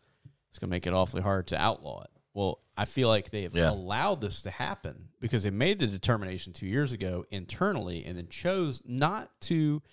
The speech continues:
Speaker 1: issue a cease and desist to S B. So it's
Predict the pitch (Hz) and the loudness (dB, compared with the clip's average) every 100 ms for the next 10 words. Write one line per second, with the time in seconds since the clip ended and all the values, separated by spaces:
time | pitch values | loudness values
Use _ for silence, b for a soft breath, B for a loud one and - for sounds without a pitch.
0 | b b _ 143 143 147 131 117 131 113 | b b _ -2 2 4 4 4 2 2
1 | 117 98 - - 110 92 - - _ 113 | 0 0 0 4 4 4 -2 -10 _ -2
2 | 80 95 - - 67 - - _ _ _ | 2 2 2 -4 -6 -8 -18 _ _ _
3 | _ _ _ _ - 160 139 123 110 _ | _ _ _ _ 0 4 4 2 -4 _
4 | _ _ _ _ _ _ _ _ _ _ | _ _ _ _ _ _ _ _ _ _
5 | _ _ _ _ _ _ _ _ _ _ | _ _ _ _ _ _ _ _ _ _
6 | - 135 - | -2 -2 0